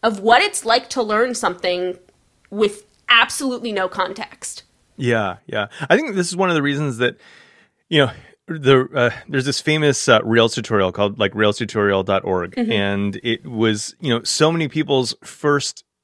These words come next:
Speaker 2: like, introduction into programming even. And I think one of the, the big successes of it is that, that kind of, uh, lesson zero type of thinking,
Speaker 1: Mm-hmm.
Speaker 2: um, because it didn't just teach you Rails.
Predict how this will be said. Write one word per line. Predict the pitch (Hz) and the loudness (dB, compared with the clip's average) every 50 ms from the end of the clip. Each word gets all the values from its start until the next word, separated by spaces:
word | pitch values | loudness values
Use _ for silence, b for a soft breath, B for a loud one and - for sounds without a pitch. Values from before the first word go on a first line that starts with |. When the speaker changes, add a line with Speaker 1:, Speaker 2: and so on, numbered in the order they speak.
| _ - - | _ -18 -12
Speaker 2:
like, | 139 139 117 110 - - | -6 -4 -4 -4 -4 -4
introduction | 165 160 - 160 143 135 139 - - - 131 117 | -4 -4 -2 2 4 4 4 2 0 -6 -6 -4
into | 110 104 104 | -4 -4 -4
programming | - - 131 160 190 156 120 98 95 95 92 87 90 - - | -2 0 0 0 0 0 -2 -2 -2 -4 -6 -6 -8 -10 -8
even. | - 104 95 98 95 95 98 - B B B B B B | -6 -4 -4 -2 -4 -4 -6 -8 B B B B B B
And | B 139 135 | B 6 6
I | 143 | 6
think | 156 190 156 | 6 4 4
one | 160 151 156 | 4 4 4
of | 151 127 | 4 4
the, | 127 123 120 - | 4 2 2 0
the | 123 113 113 | -2 -4 -2
big | 101 117 127 113 | -2 -2 -4 -2
successes | - 127 107 - - 160 160 160 - 131 113 | -4 -6 -4 -2 0 0 0 0 -2 -2 -2
of | 104 95 98 | 0 0 0
it | 101 107 - | 0 -2 -2
is | 131 113 117 123 117 107 | 0 0 0 0 -2 -2
that, | 107 104 98 98 95 - _ _ _ _ _ - | 0 0 2 0 0 -2 _ _ _ _ _ -14
that | - 107 107 95 95 - _ - | -8 -2 -2 -2 -2 -2 _ -10
kind | - 110 | -6 -4
of, | 104 98 90 - - - | -4 -4 -6 -10 -14 -8
uh, | - 110 98 92 | -6 -4 -4 -2
lesson | 117 113 120 117 - - 117 107 | 0 0 0 0 0 -2 -4 -4
zero | 95 95 101 107 107 107 101 98 98 98 - _ - | -4 -2 -2 0 2 4 4 4 4 2 -2 _ -12
type | - - 117 107 - | -6 -2 -2 0 0
of | 101 87 - | -2 -10 -8
thinking, | - - 98 101 110 - 151 165 196 185 _ B B | -6 -6 -6 -4 -4 -4 -4 -4 -6 -8 _ B B
Speaker 1:
Mm-hmm. | 226 185 202 190 | -10 -8 -6 -2
Speaker 2:
um, | - 117 123 | -2 -2 0
because | 120 127 127 135 135 131 | 0 -2 0 0 0 0
it | 156 120 | 0 0
didn't | 113 156 180 190 175 | 2 2 2 2 0
just | 143 147 131 - | -2 -4 -4 -4
teach | - 151 127 - | -4 -4 -4 -4
you | 139 123 | -4 0
Rails. | 104 110 120 123 101 92 98 107 110 - | 2 2 4 4 4 2 0 -2 -6 -6